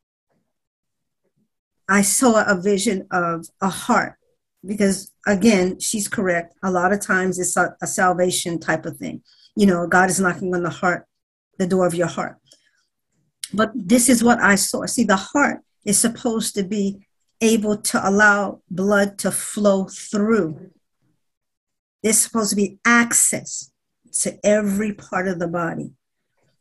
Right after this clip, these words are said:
And when there is blockage, something has to,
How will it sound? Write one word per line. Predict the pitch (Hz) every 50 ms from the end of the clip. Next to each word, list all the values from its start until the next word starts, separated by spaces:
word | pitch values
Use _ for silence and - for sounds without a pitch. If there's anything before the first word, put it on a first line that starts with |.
| _ _ _ _ _ _ _ _ _ _ _ _ _ _ _ -
And | 180 185 185 190 170
when | 220 247 277 269 262 240
there | 254 262 254 262 -
is | - 214 214 - 185
blockage, | 170 151 214 226 214 226 240 240 233 - - - - - - - - - _ _ _ _ _ _ _ _ _ _ _ _ _ _ _ _ _ _ _ _ _ _ _ _ _ _ _ _ - - - _ _ _ _ _ _ _ _ _ -
something | - - - 247 240 233 175 190
has | 190 208 202 -
to, | - 175 170 170